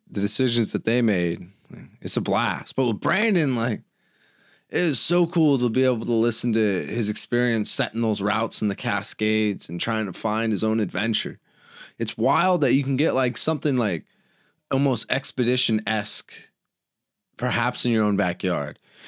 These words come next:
And that's not dramatizing it, because once you get off the ground, like, the situation becomes real. It doesn't feel like it's manicured, right? It, where you are completely goes away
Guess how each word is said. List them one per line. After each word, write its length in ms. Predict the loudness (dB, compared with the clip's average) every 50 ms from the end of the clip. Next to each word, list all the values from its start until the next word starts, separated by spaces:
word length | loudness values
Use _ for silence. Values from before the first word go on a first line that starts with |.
| -20 -12 -6
And 360 | -2 0 0 2 0 0 0 -2
that's 200 | 0 0 2 2
not 160 | 0 0 0
dramatizing 840 | 0 0 0 2 2 2 0 0 0 0 0 0 0 0 0 0 0
it, 260 | 2 0 0 -2 -6 _ _ -8
because 440 | -6 -4 -2 0 0 0 2 0 0 0
once 260 | 0 0 2 0 0
you 60 | 2
get 120 | 2 2
off 220 | 2 0 0 -2 -4
the 80 | -2
ground, 580 | 0 0 2 2 2 2 0 0 0 0 0 0
like, 380 | 0 0 0 -2 -4 -6 _ _ _ _ _ _ _ _ _ _ _ _ _ _ _ _ _ _ _ _
the 60 | -4 -2
situation 720 | 0 0 0 0 2 2 2 4 4 2 2 2 0 0
becomes 340 | 0 0 2 0 2 2 2
real. 520 | 2 2 4 4 4 2 2 -2 -6 -16 _ _ _ _ _
It 100 | -4 0
doesn't 320 | 2 2 4 4 2 0 -2
feel 440 | -4 -6 -4 0 2 4 4 4 4
like 200 | 4 2 2 -2
it's 140 | 0 2
manicured, 720 | 2 2 2 2 0 0 -2 -2 -4 -2 -2 -2 -4 -6 -12 _ _ _ _ _ _ _ _ _ _ _ _ -4
right? 320 | -2 -2 -2 -2 -4 -8 _ _ _ _ _ _ _ _ _ _ _ _ _ _ _ _ _ _ _
It, 260 | -2 -2 0 -2 -4 -8 _ _ _ _ _ _ _ _ _ _ -20 _ _ _ _
where 340 | -4 0 2 2 4 4 4
you 300 | 4 4 6 6 6 6
are 320 | 4 4 4 4 2 2
completely 500 | 0 -2 -4 0 2 2 2 4 4 4
goes 240 | 4 4 4 4 2
away 520 | 2 2 2 2 2 0 0 -2 -6 -10